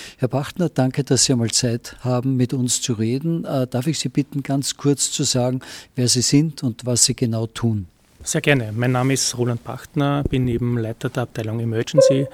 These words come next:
Speaker 2: Äh, dazu gehören, äh, die Teams, äh, Feuerwehr, der Rettungsdienst, das Medical Center am Flughafen, äh, und die Airside Maintenance. Äh, das ist, äh, wie ein Bauhof auch für die Airside.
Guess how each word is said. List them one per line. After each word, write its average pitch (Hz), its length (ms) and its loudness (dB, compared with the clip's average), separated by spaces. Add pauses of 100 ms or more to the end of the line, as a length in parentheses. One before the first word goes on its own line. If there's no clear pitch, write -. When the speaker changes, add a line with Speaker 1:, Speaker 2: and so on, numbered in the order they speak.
(360)
Speaker 2:
Äh, 123 160 2
dazu - 260 0
gehören, 120 480 4
äh, 117 200 2
die 127 120 -2
Teams, 120 480 2
äh, 113 120 2
Feuerwehr, 135 720 2
der 117 140 0
Rettungsdienst, 131 880 0
das - 180 -4
Medical 120 380 0
Center 123 640 0
am 123 220 0
Flughafen, 117 760 0
äh, 117 40 0
und 117 280 0
die 110 120 2
Airside 113 300 0
Maintenance. 110 640 0
Äh, 101 60 -2
das - 200 -4
ist, - 240 0
äh, 113 320 2
wie 120 120 6
ein 117 120 6
Bauhof 107 420 2
auch 107 100 -2
für - 280 2
die 107 140 -4
Airside. 98 420 -4